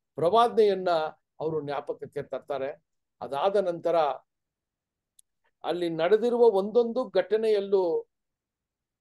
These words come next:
ದೇವರ ಸಂಕಲ್ಪವು ನೆರವೇರ್ತಾ ಇದೆ ಅಂತ ಹೇಳುವ ಒಂದು ಮಾತನ್ನ ಕೂಡ ಅಲ್ಲಿ ಹಾಡುವಂತ,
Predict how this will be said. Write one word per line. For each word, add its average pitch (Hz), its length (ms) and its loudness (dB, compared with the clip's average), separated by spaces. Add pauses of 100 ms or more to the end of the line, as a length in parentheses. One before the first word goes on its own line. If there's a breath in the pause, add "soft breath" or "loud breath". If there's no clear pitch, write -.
(440)
ದೇವರ 202 380 -2
ಸಂಕಲ್ಪವು 196 1080 2 (120)
ನೆರವೇರ್ತಾ 196 760 0
ಇದೆ 170 260 -2
ಅಂತ 160 300 -8
ಹೇಳುವ 156 640 -2 (300)
ಒಂದು 147 200 -6
ಮಾತನ್ನ 147 540 -4
ಕೂಡ 208 260 0 (480)
ಅಲ್ಲಿ 139 180 -4
ಹಾಡುವಂತ, 135 540 -6